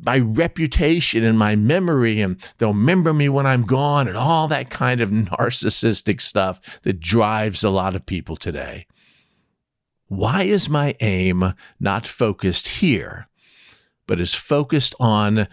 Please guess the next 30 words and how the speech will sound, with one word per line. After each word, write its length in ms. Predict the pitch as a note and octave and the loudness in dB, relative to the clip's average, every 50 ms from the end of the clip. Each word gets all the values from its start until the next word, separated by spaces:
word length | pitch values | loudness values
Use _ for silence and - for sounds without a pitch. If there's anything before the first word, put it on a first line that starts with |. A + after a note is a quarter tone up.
| - _ - | -10 _ -2
the 140 | - G2 | 0 0
higher 760 | D#2+ - - - - - A#2 A#2 A#2 A2 G2+ G#2 G#2+ G2 - _ - | 0 -2 -4 -4 -2 -2 -2 -2 -2 -2 -2 -2 -2 -4 -6 _ -8
Christian 580 | - - A2 G2 - - - G2 G2 G2 F#2+ - _ | -2 -2 0 0 -2 -4 -6 -6 -6 -6 -6 -8 _
life? 480 | - F2+ G2+ F#2 D#2 D2 - - - - _ _ _ _ _ _ _ _ _ _ _ _ _ _ _ _ _ _ - | -2 -2 -2 0 -2 -6 -10 -14 -20 -20 _ _ _ _ _ _ _ _ _ _ _ _ _ _ _ _ _ _ 0
We 220 | A#2+ C3 C3 B2 | 2 2 4 2
make 460 | A#2 A2+ A#2 C3+ D3 D#3+ C#3+ B2 - | 2 2 2 2 2 0 0 0 0
it 180 | D#3 D3+ D3+ - - | 0 0 0 -2 -2
our 300 | C3+ C3+ C3 C3+ C#3 - - | -2 0 2 2 0 0 -2
aim, 540 | C#3 C#3+ C#3+ C#3 C3 A2+ G2 F#2 F2+ D#2+ - - - - _ | 0 0 2 2 2 2 0 -2 -4 -10 -12 -16 -20 -6 _
whether 240 | B2 B2 A#2+ A#2 G#2 | 0 0 2 0 0
here 400 | F#2+ C#3+ G#3+ A#3 B3+ B3+ B3 A#3 | 0 0 0 0 0 0 0 2
or 140 | A#3 A3+ | 2 2
there, 520 | G#3 G#3 F#3 E3 C3+ A#2 E2 - - - _ _ _ _ _ _ _ _ _ _ _ | 2 2 2 2 2 0 -2 -4 -10 -16 _ _ _ _ _ _ _ _ _ _ _
whether 240 | - C#3+ C#3 C3 B2+ | 0 0 2 2 2
alive 540 | A#2+ A#2+ B2+ D3+ F3+ G#3+ A#3+ A#3+ A#3 G#3 | 2 2 2 2 2 2 2 2 2 2
or 80 | A3+ A#3 | 0 0
dead, 580 | F3+ F#3 F3+ F3+ D#3+ B2+ G2+ E2+ D#2+ C#2+ C#2 - _ _ - - | 2 2 2 2 2 0 0 -4 -6 -10 -14 -16 _ _ -16 -4
whether 260 | - A#2+ C3+ C3 C#3+ C#3 | -2 0 0 2 2 2
on 160 | C3 B2 B2+ | 2 2 2
earth 360 | C#3+ E3 A#3+ C4+ C#4 A3 - | 2 4 2 2 0 0 0
or 140 | A#3 A3 A3+ | 2 2 2
in 100 | A3+ G#3+ | 4 4
heaven, 540 | F#3 F#3 E3+ C#3+ G#2 F#2+ D#2+ C2+ B1+ - - _ _ _ - - - - | 4 4 2 2 0 -4 -8 -12 -14 -18 -20 _ _ _ -20 -20 -12 -4
whether 220 | - C3+ B2+ B2+ A2 | -2 0 2 2 0
present 600 | - - - G#3 A3 A#3+ A#3 B3+ B3+ A#3 G#3+ - | -2 -2 -2 0 0 0 2 0 0 0 0 0
or 180 | G#3 F#3+ F#3+ F#3 | 0 0 2 2
absent, 600 | D#3 D3 D3 B2+ - - - - - _ - - _ - - - _ | 2 0 -2 -2 -4 -6 -8 -8 -10 _ -20 -20 _ -20 -20 -10 _
to 100 | - A#2+ | -2 0
be 140 | A#2+ B2 B2 | 2 2 2
acceptable, 1040 | B2 - - - - - - G#3+ A3 - - - C3 G#2 G#2 E2+ C2+ A#1+ - | 2 0 -2 -2 0 0 0 0 -2 -2 -2 -2 0 0 0 0 -2 -4 -10